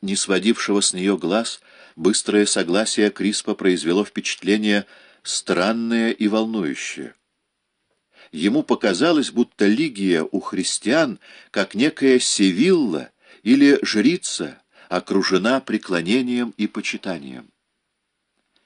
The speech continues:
Севиллами назывались боговдохновенные пророчицы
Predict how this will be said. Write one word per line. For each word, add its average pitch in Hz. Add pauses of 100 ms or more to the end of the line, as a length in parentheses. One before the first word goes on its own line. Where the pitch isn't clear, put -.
(200)
Севиллами 98 (280)
назывались 90 (300)
боговдохновенные 90
пророчицы -